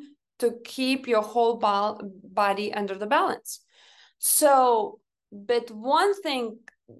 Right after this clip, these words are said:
that we need to really understand, the hemp plant also is a soil cleaner.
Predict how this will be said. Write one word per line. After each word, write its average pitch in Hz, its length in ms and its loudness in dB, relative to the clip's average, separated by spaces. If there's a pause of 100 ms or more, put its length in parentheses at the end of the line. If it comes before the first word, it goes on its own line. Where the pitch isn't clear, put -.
(120)
that 226 240 0
we 220 100 -4
need 220 180 -6
to 214 100 -6
really 233 220 0
understand, 214 520 -6
the 214 100 -2
hemp 254 540 -6
plant 202 260 -6
also 196 500 -6
is 185 200 -8
a 190 100 -8
soil 233 440 -4
cleaner. - 560 -10